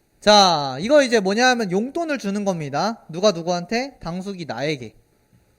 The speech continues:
자, 당숙이 나에게 용돈을 주는 장면이에요. 자, 근데 여기서 이제 갈등이 시작이 되는 거야. 왜냐하면은 여기서 나는 이 상황 자체가 너무 부끄러운 거지.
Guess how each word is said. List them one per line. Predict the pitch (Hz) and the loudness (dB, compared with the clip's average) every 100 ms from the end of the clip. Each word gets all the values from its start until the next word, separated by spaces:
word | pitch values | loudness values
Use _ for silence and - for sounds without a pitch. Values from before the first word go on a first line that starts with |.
| _ _ _ _ _ | _ _ _ _ _
자, | 117 58 85 160 185 185 196 196 | -20 -20 -18 -14 -12 -12 -14 -14
당숙이 | 147 160 175 190 190 208 214 214 208 _ - _ - _ | -14 -14 -12 -12 -10 -8 -8 -8 -12 _ -20 _ -20 _
나에게 | 135 147 180 190 190 214 220 220 226 - _ _ _ _ _ - | -4 0 0 0 0 0 0 0 -4 -10 _ _ _ _ _ -8
용돈을 | 151 190 196 233 226 | -6 -4 -2 -2 -2
주는 | 185 165 160 | -6 -10 -12
장면이에요. | 120 123 139 117 113 123 _ - _ _ _ - - - | -14 -14 -12 -14 -16 -20 _ -20 _ _ _ -20 -20 -10
자, | - 208 | 2 2
근데 | - 277 269 | 2 2 4
여기서 | 226 277 294 | 4 4 0
이제 | 247 | 0
갈등이 | 226 - 208 277 262 | -2 0 -2 -4 -8
시작이 | 247 294 277 | -4 -2 -2
되는 | 220 175 208 | -2 -4 -2
거야. | 202 185 208 302 - _ _ | 2 4 4 2 -4 _ _
왜냐하면은 | 175 233 247 240 233 240 254 262 220 | -2 2 2 2 0 0 0 0 0
여기서 | 175 196 202 170 | -2 -2 -4 -2
나는 | 151 175 214 262 311 _ _ - | 0 2 2 0 -4 _ _ -10
이 | 185 220 240 233 _ | -6 -4 -4 -6 _
상황 | - 277 269 254 | -10 -6 -6 -8
자체가 | 165 - 175 | -12 -10 -8
너무 | 151 143 | -8 -10
부끄러운 | - - 202 156 127 | -14 -8 -4 -4 -4
거지. | 117 - - | -14 -20 -20